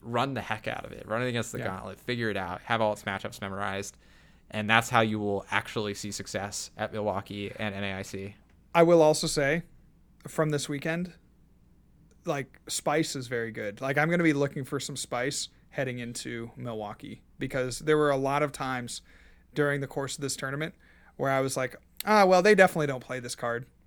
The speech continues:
Speaker 1: <laughs>
Speaker 2: And then they played that card, and I was like, "Oh my gosh, you,
Speaker 1: <laughs>
Speaker 2: you got me. Like, you deserve to win this game because you just smoked me with this random card." And, uh,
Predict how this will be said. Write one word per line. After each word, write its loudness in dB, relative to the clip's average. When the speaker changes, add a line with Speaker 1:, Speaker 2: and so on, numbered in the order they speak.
Speaker 1:
<laughs> 4
Speaker 2:
And 8
then 10
they 10
played 8
that 8
card, 6
and 2
I 8
was 0
like, -6
"Oh 2
my 0
gosh, -4
you, 2
Speaker 1:
<laughs> -20
Speaker 2:
you 2
got 6
me. -10
Like, 4
you 2
deserve 2
to 4
win 4
this 0
game 2
because 0
you -2
just -2
smoked 0
me -4
with 2
this 0
random -2
card." -4
And, -10
uh, -6